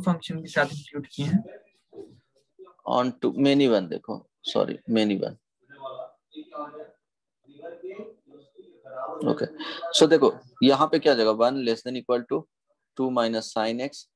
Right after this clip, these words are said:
Speaker 2: less than equal to, ये क्या आ जाएगा? थ्री। तो देखो, इसका value two minus sin x का जो value आ रहा है, हमेशा positive आ रहा है ना,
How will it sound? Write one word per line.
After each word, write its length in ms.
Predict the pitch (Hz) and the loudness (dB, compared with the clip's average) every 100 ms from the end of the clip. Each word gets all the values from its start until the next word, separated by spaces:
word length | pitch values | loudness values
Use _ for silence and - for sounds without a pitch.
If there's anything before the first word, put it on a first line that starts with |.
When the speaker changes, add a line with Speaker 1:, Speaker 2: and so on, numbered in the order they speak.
| _ _ - | _ _ 0
Speaker 2:
less 220 | 117 110 | 0 2
than 140 | 120 120 | 0 0
equal 240 | 117 107 | 2 2
to, 160 | - 147 - _ _ _ | 2 -2 -4 _ _ _
ये 100 | 127 | 0
क्या 160 | 127 135 | 4 4
आ 40 | |
जाएगा? 180 | 104 101 | 4 2
थ्री। 320 | 98 - 117 143 _ - _ | -2 -6 -8 -10 _ -20 _
तो 80 | 160 | 2
देखो, 200 | 185 170 | 4 4
इसका 260 | 123 - 156 | 2 2 2
value 280 | 156 156 165 - | 2 2 -2 0
two 120 | 160 | 0
minus 360 | 160 156 156 - | 2 0 0 -4
sin 220 | 143 143 | -4 -4
x 140 | 151 - | -6 -4
का 100 | 156 | -4
जो 140 | 147 | -2
value 300 | 135 131 135 | 0 0 2
आ 100 | 120 | 0
रहा 180 | 107 113 | 0 -4
है, 80 | 151 _ _ _ _ - | -8 _ _ _ _ -6
हमेशा 280 | 135 135 156 | -4 -2 0
positive 420 | 156 147 170 165 | 2 2 2 0
आ 40 | |
रहा 120 | 156 117 | 2 0
है 60 | |
ना, 160 | 113 | -2